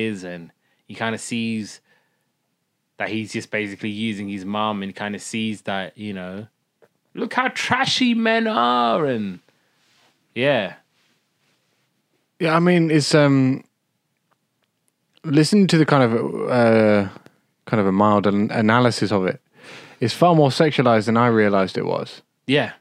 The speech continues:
Speaker 2: You know, um, I was just kind of found it f-, kind of slapstick, kind of slapstick funny, but I guess the, uh, the connotations within that.
Speaker 1: Yeah.
Speaker 2: You know, it's actually quite, quite bad when you, when you break it down.
Speaker 1: Yeah,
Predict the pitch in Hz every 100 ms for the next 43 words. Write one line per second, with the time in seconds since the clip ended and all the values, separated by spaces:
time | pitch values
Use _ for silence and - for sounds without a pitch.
0 | _ 120 101 95 104 117 120 113 110 101
1 | - - - - - _ _ _ _ _
2 | 120 143 160 143 - 143 127 123 123 120
3 | 113 - - 254 - _ - 123 113 120
4 | - 131 120 - - 120 - - - -
5 | _ _ _ _ - 113 101 - 110 -
6 | - - - 104 98 95 98 98 98 -
7 | 98 95 92 92 - 135 135 143 _ 107
8 | - - 104 - 101 - 98 104 139 135
9 | 110 113 - _ _ - - - 127 156
10 | 110 87 - _ _ - 160 127 131 160
11 | 165 190 - 151 156 117 - _ _ 151
12 | 139 123 143 131 120 113 - 143 120 107
13 | 120 113 107 127 123 180 117 101